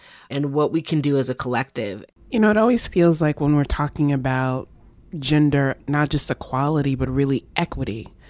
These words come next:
Speaker 2: it always feels like it's coming in fits and starts,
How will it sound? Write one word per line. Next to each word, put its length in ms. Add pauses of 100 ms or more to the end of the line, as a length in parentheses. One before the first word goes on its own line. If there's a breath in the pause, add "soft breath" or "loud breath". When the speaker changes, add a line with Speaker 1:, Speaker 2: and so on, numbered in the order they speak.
(420 loud breath)
Speaker 2:
it 80
always 280
feels 280
like 200
it's 120
coming 380
in 120
fits 420
and 120
starts, 600